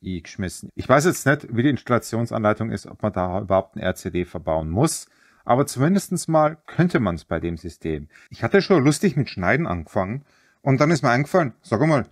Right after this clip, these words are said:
du Depp, also ich zu mir, jetzt haben wir eigentlich gar nicht geschaut, ob die Elektronik an sich funktioniert. Und irgendwie hat's mir auch keine Ruhe gelassen. Und haben gedacht, wir haben schon lange keine lebensgefährlichen Versuche mehr gemacht, äh, mit oder ohne Trenntrafo, was, äh, ich natürlich, kennt jetzt die übliche Warnung,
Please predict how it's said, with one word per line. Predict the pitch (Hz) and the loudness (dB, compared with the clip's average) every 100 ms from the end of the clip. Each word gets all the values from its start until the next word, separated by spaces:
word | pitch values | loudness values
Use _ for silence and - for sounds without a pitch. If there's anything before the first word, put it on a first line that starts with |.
| - | -6
du | |
Depp, | 113 - 139 - - - | -6 -2 -2 -4 -16 -10
also | 95 107 | -8 -6
ich | - | -10
zu | - 98 | -10 -6
mir, | 95 139 _ - | -2 -4 _ -8
jetzt | - | -4
haben | 127 | -2
wir | 139 | 0
eigentlich | 139 | 0
gar | 113 147 | 0 0
nicht | 175 | -2
geschaut, | - 107 156 | -2 -4 -4
ob | |
die | - 151 | -4 -4
Elektronik | 101 95 - - 92 117 | -2 -4 -6 -8 -6 -6
an | 98 | -8
sich | - _ | -14 _
funktioniert. | - 78 - 139 160 - _ _ | -18 -18 -6 0 0 0 _ _
Und | - 113 104 - | -2 0 0 -6
irgendwie | - 120 120 | 0 0 2
hat's | 127 - | -2 0
mir | 151 | -2
auch | 117 | 0
keine | 147 135 | 2 2
Ruhe | 156 | 2
gelassen. | 110 80 - | 0 -4 -2
Und | 120 | 2
haben | 151 | 4
gedacht, | 165 - - _ _ _ | 4 0 -2 _ _ _
wir | 131 | 0
haben | 139 | 2
schon | 143 | 4
lange | 127 165 | 4 4
keine | - 143 | 2 2
lebensgefährlichen | 117 123 143 - 131 127 127 117 | 4 4 2 -2 -2 0 2 0
Versuche | 107 98 180 175 | -2 0 0 2
mehr | 107 92 | 0 0
gemacht, | 92 165 - - | 0 0 -2 -4
äh, | 120 120 | 2 2
mit | 117 170 | 4 4
oder | 139 | 4
ohne | 143 170 | 4 4
Trenntrafo, | 139 104 98 110 120 175 175 120 | 2 0 -2 0 -2 0 -2 2
was, | 151 147 - - | 2 0 -10 -2
äh, | 127 123 131 | 2 2 2
ich | 117 | 2
natürlich, | 113 120 - _ _ - - - | 2 2 -2 _ _ -20 -20 -10
kennt | 95 | -4
jetzt | 87 - | -4 -4
die | - | -6
übliche | 113 - - 76 | -6 -6 -6 -2
Warnung, | 82 95 120 117 | 0 2 2 0